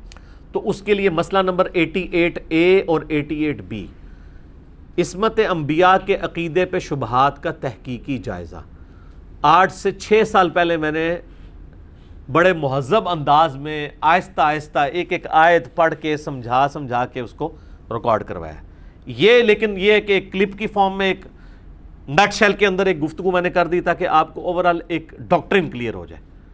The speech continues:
اور آپ کو یہ معاملات سمجھنا آسان ہو جائے۔ اور انشاءاللہ آپ دیکھیں گے، ہم تو بہت پہلے اس چیز کو بھانپ گئے تھے اور اب تو یہ کھل کے سامنے آ گئی چیز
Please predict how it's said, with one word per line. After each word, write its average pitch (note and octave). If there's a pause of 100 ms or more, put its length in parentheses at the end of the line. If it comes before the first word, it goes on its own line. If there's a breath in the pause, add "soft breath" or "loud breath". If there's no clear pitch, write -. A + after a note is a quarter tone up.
(500 soft breath)
اور D3
آپ D#3+
کو F#3
یہ E3
معاملات D3+
سمجھنا D3+
آسان C3+
ہو D3+
جائے۔ D3+ (480 soft breath)
اور D#3+
انشاءاللہ G3
آپ E3+
دیکھیں F#3+
گے، F3 (240)
ہم D3+
تو G3
بہت E3
پہلے G3+
اس -
چیز E3+
کو F3+
بھانپ C#3
گئے D3+
تھے D3+
اور C3+
اب C#3+
تو E3+
یہ D3+
کھل D#3
کے E3+
سامنے D3+
آ B2
گئی C3
چیز A#2